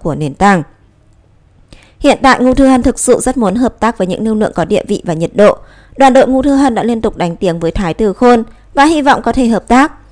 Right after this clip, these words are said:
Chỉ có điều Thái Tử Khôn chưa bao giờ có ý định đi đóng phim, càng không muốn đi giúp người ta nổi tiếng, trong khi bản thân chẳng được lợi ích gì cả. Phía Thái Tử Khôn không thẳng thắn từ chối đoàn đội Ngô Thư Hân, nhưng họ cũng không có thiện chí muốn hợp tác.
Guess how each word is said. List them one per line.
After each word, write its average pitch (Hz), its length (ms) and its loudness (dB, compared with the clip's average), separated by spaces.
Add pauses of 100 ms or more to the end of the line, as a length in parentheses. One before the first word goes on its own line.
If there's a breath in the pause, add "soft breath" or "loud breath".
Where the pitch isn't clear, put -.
(340 soft breath)
Chỉ 285 140 2
có 240 140 4
điều 254 200 6
Thái 214 200 0
Tử 247 160 2
Khôn 233 220 0
chưa 262 100 0
bao 226 160 2
giờ 214 200 0
có 170 100 -2
ý 160 160 2
định 196 200 -2
đi 196 100 -2
đóng 165 200 0
phim, 254 300 2 (380 soft breath)
càng 277 180 4
không 294 160 2
muốn 226 160 4
đi 240 120 2
giúp 254 180 0
người 240 160 0
ta 196 160 -2
nổi 196 180 -4
tiếng, 190 340 4 (120)
trong 277 180 2
khi 294 120 2
bản 190 180 0
thân 202 160 -4
chẳng 185 200 -6
được 165 140 -6
lợi 165 120 -10
ích 196 140 -8
gì 180 140 -4
cả. 196 300 2 (500 soft breath)
Phía 269 180 4
Thái 269 180 4
Tử 269 140 2
Khôn 254 220 0
không 240 180 -4
thẳng 214 180 -4
thắn 165 160 -6
từ 196 160 -2
chối 180 180 -2
đoàn 196 160 -2
đội 185 140 0
Ngô 202 140 -6
Thư 226 120 -4
Hân, 240 300 2 (380 soft breath)
nhưng 302 160 0
họ 277 140 0
cũng - 180 -6
không 233 160 -4
có 180 60 -2
thiện 226 220 -4
chí 180 180 -4
muốn 170 140 -2
hợp 226 220 -2
tác. 247 220 4